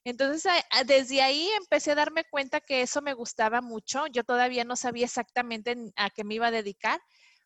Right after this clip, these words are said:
Y después regresando a Monterrey, eh,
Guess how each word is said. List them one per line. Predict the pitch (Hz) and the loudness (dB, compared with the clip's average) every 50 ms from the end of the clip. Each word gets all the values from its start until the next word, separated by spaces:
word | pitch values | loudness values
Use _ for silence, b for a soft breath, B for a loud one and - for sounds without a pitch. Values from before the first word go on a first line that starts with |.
| b b | b b
Y | 277 | 0
después | 285 294 285 - - 320 320 | 2 2 2 2 2 0 2
regresando | 359 381 349 392 403 - 392 359 339 330 349 | 0 0 0 -2 -2 0 0 0 0 0 -2
a | 339 | -2
Monterrey, | 339 339 339 294 - 262 262 254 240 233 233 233 269 - - | -2 -4 -6 -2 -2 -2 -2 0 0 0 0 0 -4 -6 -4
eh, | - 220 226 226 220 220 208 185 - | -2 0 0 0 0 0 0 0 -2